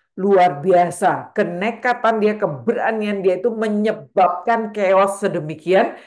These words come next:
dan seharusnya Saul itu juga mengucap syukur pada Tuhan karena menolong anaknya.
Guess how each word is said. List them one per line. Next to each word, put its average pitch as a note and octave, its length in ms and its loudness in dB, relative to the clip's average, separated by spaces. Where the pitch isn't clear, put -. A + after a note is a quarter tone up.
dan A#3 240 4
seharusnya D#3+ 1400 -2
Saul E3 320 2
itu - 160 -8
juga C#3+ 240 -6
mengucap D3 400 -8
syukur D4 560 0
pada D3 240 -4
Tuhan C#3 480 -8
karena D3+ 640 -6
menolong C#3+ 880 -8
anaknya. C3 640 -14